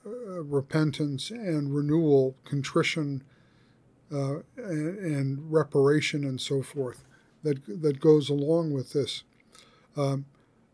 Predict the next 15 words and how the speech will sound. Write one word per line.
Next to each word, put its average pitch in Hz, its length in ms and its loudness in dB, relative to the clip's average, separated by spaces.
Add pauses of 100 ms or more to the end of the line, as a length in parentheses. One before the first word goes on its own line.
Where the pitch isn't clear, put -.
(680)
I, 160 340 -4
I 165 40 4
don't 190 260 4
think - 240 -2
it's 156 140 -2
a 156 60 0
matter 151 360 2
of, 131 120 -4 (120)
of 151 220 -6 (200)
lo-, 170 320 6
more 156 460 6
losing 147 720 2 (120)
more 143 320 6
of 135 120 2
our 131 260 2